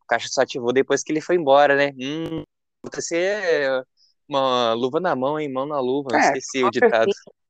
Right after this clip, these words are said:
Speaker 2: quando tivesse
Speaker 1: Parece
Speaker 2: revivido
Speaker 1: isso.
Speaker 2: ele, o da Step não ia ter ido pegar a outra.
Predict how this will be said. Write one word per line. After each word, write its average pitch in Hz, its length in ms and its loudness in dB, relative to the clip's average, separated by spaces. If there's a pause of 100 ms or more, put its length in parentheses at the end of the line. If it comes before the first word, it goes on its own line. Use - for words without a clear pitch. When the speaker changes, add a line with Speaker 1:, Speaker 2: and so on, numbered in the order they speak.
(400)
Speaker 2:
quando 160 220 0
tivesse - 80 -6 (100)
Speaker 1:
Parece 165 240 4
Speaker 2:
revivido 185 240 6
Speaker 1:
isso. - 160 -2 (160)
Speaker 2:
ele, 175 100 -12 (240)
o 185 60 -4
da 185 140 4
Step 185 360 -2
não 240 100 -2
ia 226 160 2
ter 131 120 0
ido 127 160 -2
pegar 120 380 4
a 107 40 6
outra. 110 320 2